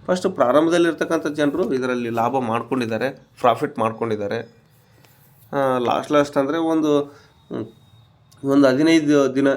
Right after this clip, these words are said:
ಇಪ್ಪತ್ತು ದಿನದಲ್ಲಿದ್ದ ಒಂದು ಇದು ಗೇಮಿಂಗ್ ಆಡಿದಲ್ವಾ, ಅವಾಗಲಿದ್ದ ಇವನು ಸ್ವಲ್ಪ ನಮ್ಮ ಜನರಿಗೆ ಲಾಸ್ ಆಗಿದೆ ಆವಾಗಿನಿಂದನೇ. ಓಕೆ ಫ್ರೆಂಡ್ಸ್, ನಾನು ಈ ಒಂದು ವಿಡಿಯೋ ಮಾಡಲಿಕ್ಕೆ ನಾನು ಈ ವಿತ್‌ಡ್ರಾ ಫಂಡ್, ವಿತ್‌ಡ್ರಾ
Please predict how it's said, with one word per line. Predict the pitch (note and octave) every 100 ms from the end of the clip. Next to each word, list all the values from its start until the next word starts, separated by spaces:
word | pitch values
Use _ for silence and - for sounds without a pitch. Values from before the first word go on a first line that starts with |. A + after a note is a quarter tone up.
| -
ಇಪ್ಪತ್ತು | B2 C3+ B2
ದಿನದಲ್ಲಿದ್ದ | B2+ B2 A#2 A#2
ಒಂದು | - D3 C3+ A#2+ A2+ A2
ಇದು | - A2+
ಗೇಮಿಂಗ್ | G#2+ A#2 A#2+ A#2+
ಆಡಿದಲ್ವಾ, | G#2+ A2 G#2+ G#2+ C#3 D3 - - - -
ಅವಾಗಲಿದ್ದ | A2 A2 G#2 F#2+
ಇವನು | E2+ - - - - - - -
ಸ್ವಲ್ಪ | C#3 C3+ B2+
ನಮ್ಮ | A#2 G#2+
ಜನರಿಗೆ | A2 A2 G#2 G2+
ಲಾಸ್ | G#2 G#2+ G#2
ಆಗಿದೆ | F#2+ F#2
ಆವಾಗಿನಿಂದನೇ. | F#2+ G2 G2+ F#2+ F#2 F#2 - - - - - - G#2+
ಓಕೆ | A#2+
ಫ್ರೆಂಡ್ಸ್, | C#3+ D3 - - - - - -
ನಾನು | A#2+ A#2 A2 G#2 - - - - _ -
ಈ | B2+ D3
ಒಂದು | C#3 B2 A#2+ A#2
ವಿಡಿಯೋ | B2 A#2+
ಮಾಡಲಿಕ್ಕೆ | A2+ A2 A2 - F#3 - - - -
ನಾನು | G#2+ G#2+
ಈ | A2 B2
ವಿತ್‌ಡ್ರಾ | A2+ - D3+ D#3 D3 - - - - -
ಫಂಡ್, | B2+ B2
ವಿತ್‌ಡ್ರಾ | A2 A#2 B2+ C#3+ C3 F3+